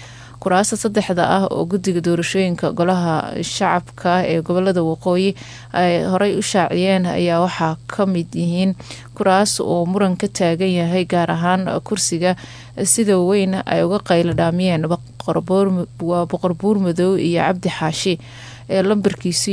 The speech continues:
yahay hoob laba boqol soddon iyo siddeed, haddana uu ku fadhiyo Ismaaciil Cabdiraxmaan Sheekh Bashiir. Guddiga hirgelinta doorashooyinka gobollada waqooyi ee Soomaaliya ayaa horey Muqdisho waxay ugu qabteen doorashada kuraas ka mid a golaha shacbiga.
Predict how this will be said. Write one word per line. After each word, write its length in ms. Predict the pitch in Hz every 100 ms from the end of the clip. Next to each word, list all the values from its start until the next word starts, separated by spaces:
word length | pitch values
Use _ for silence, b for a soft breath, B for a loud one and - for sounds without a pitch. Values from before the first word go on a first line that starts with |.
| 175
yahay 320 | 165 175 175
hoob 320 | 175 190 190
laba 300 | 165 180 180 185
boqol 240 | 185 165
soddon 340 | 165 202 185 170
iyo 60 | 165
siddeed, 340 | 175 180 190 185
haddana 320 | 190 175 175
uu 120 | 165 -
ku 80 |
fadhiyo 320 | 196 175 170 170
Ismaaciil 560 | 165 180 170 180 185
Cabdiraxmaan 640 | 156 170 175 - 180 170 165
Sheekh 320 | 127 - 165 160
Bashiir. 400 | 170 - 185 165 B B B B B
Guddiga 380 | 185 175 180 165
hirgelinta 560 | 175 165 175 175 170 -
doorashooyinka 600 | 175 175 165 180 165 -
gobollada 480 | 185 175 185 190 170
waqooyi 480 | 165 - 180 185 165
ee 40 |
Soomaaliya 500 | - 185 180 170 180 175
ayaa 140 | 165 165
horey 220 | 180 190
Muqdisho 500 | 175 165 165 - 190 B B B B
waxay 220 | - 202
ugu 140 | 185 208
qabteen 400 | - - 180 185
doorashada 560 | 175 170 160 196 180 156
kuraas 500 | - 175 175 185 -
ka 80 | 208
mid 160 | 170
a 60 | 170
golaha 340 | 175 180 175
shacbiga. 480 | 160 180 165 160 175